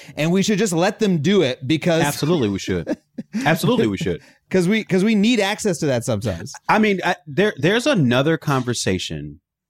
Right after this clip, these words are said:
Speaker 2: to be had, and I, you know, and, and I, it hits me in a very, um, direct,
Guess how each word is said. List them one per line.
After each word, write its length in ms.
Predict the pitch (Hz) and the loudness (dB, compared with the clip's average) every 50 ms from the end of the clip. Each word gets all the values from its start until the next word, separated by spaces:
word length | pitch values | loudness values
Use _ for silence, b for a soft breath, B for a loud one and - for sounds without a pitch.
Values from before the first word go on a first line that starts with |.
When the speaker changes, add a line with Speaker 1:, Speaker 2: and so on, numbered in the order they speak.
| _ - | _ -6
Speaker 2:
to 140 | - - 98 | -4 -4 -2
be 180 | 92 95 90 | 0 -2 -2
had, 480 | 85 87 95 90 87 85 82 80 78 76 - | -2 -2 -2 -2 -2 -2 -4 -6 -8 -6 -4
and 120 | - 113 120 | 0 0 0
I, 120 | 160 - | 0 0
you 100 | - 175 | 0 0
know, 160 | 190 170 139 135 | 2 2 2 2
and, 140 | 127 123 143 - | 0 0 -2 -2
and 140 | 151 135 147 | -2 -2 -2
I, 80 | 165 - _ b b b b b _ | -4 -6 _ b b b b b _
it 140 | 156 160 | -4 -2
hits 260 | - 262 277 269 - - | 0 -2 -4 -4 -4 -2
me 240 | 190 196 190 180 | -2 0 2 2
in 80 | 139 113 | 0 0
a 100 | 98 90 | -2 -4
very, 640 | 87 85 87 87 98 120 135 143 143 139 135 127 117 - _ _ _ _ _ _ _ _ _ _ _ _ _ - | -8 -10 -12 -4 0 0 2 2 2 2 2 0 -2 -4 _ _ _ _ _ _ _ _ _ _ _ _ _ -2
um, 560 | 113 104 95 92 90 85 82 80 80 73 64 _ _ _ _ _ _ - 92 - - | 0 0 2 0 -2 -4 -6 -8 -12 -14 -18 _ _ _ _ _ _ -20 -20 -12 -4
direct, 680 | - 101 92 90 90 92 104 113 117 - _ - - | -2 -2 -2 0 0 2 2 2 2 -2 _ -10 -14